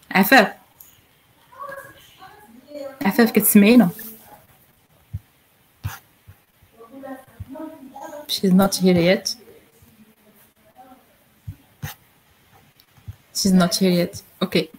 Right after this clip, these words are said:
ما نتسناو حتى ترجع باش ن-، باش تجاوبنا على لا كيسيون ديال، ديالنا. آه، آه، نيكست كويشن هي كيفاش نقدروا، آه، نشجعوا بزاف ديال،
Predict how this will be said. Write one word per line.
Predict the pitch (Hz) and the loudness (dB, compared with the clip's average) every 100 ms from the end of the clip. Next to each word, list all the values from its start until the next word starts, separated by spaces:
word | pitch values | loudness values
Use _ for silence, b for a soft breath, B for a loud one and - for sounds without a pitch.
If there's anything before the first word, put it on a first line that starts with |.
| - | 0
ما | 190 | 2
نتسناو | 185 - 175 175 | 2 2 2 2
حتى | - - | -2 -6
ترجع | - 160 160 156 | -2 -2 -2 -4
باش | 165 - | -4 -2
ن-، | 170 160 156 160 - | -2 -2 -6 -8 -10
باش | 180 - - | -8 -8 -4
تجاوبنا | - 170 165 | 2 4 4
على | 151 156 160 - | 2 0 -2 -4
لا | 170 170 | -4 -2
كيسيون | 175 175 - 175 170 | 0 0 2 2 4
ديال، | 165 165 165 B B B B B B | 4 2 0 B B B B B B
ديالنا. | 180 185 165 - - | 6 8 6 2 4
آه، | 196 190 185 180 180 175 - - - - | 6 8 8 8 6 4 0 -10 -12 2
آه، | 196 196 | 6 8
نيكست | 196 220 - | 8 6 4
كويشن | - 214 - 262 | 2 4 8 10
هي | 226 220 220 220 | 10 10 10 6
كيفاش | - 240 233 | 2 2 6
نقدروا، | 220 - 185 196 285 - - _ - | 4 4 2 4 4 0 -18 _ -4
آه، | 185 180 170 165 - 190 | 2 4 4 2 0 -2
نشجعوا | 190 208 196 175 196 | 0 4 4 4 0
بزاف | 196 170 - 202 202 | 0 -2 2 2 2
ديال، | 170 175 175 165 160 | 2 2 2 0 -4